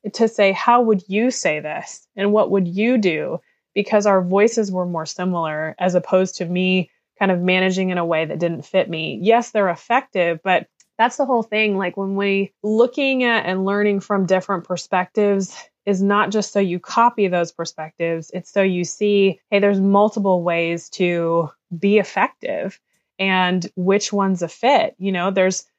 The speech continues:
the clothes in the store fit someone. <laughs> You just have to decide if they fit you and if you like them.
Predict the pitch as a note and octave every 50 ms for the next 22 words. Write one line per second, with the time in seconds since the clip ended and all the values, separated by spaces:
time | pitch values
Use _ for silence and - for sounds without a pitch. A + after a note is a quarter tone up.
0 | _ _ _ G#3 G3+ - - A#3+ A3+ A#3+ C4+ C#4 B3 C4 A#3+ A#3 G#3+ - - -
1 | G3 G3+ A3+ A#3 A3 - - - G#3+ - - - - - E3+ E3 A3 D4+ G#3+ D#3
2 | D3 D3 D#3 F#3 G#3+ G#3+ - _ _ _ A#3 B3 C4+ B3+ - D4+ - - C4+ B3+
3 | B3+ B3 - - A#3+ G3+ G#3+ G#3+ G#3 - A3+ G#3 A3+ B3+ B3 A#3 G#3+ - - _
4 | _ _ _ _ G#3+ A3 - A3 A#3+ A3+ - - A#3 A#3 - - F#3 G3 A#3 D#4+
5 | E4 G3+ E3+ D#3 D#3 - F#3 G3+ G3 G3 F#3 - - G#3 G#3 G3 F#3+ A3+ C#4 -
6 | _ - - - D2 - G#3+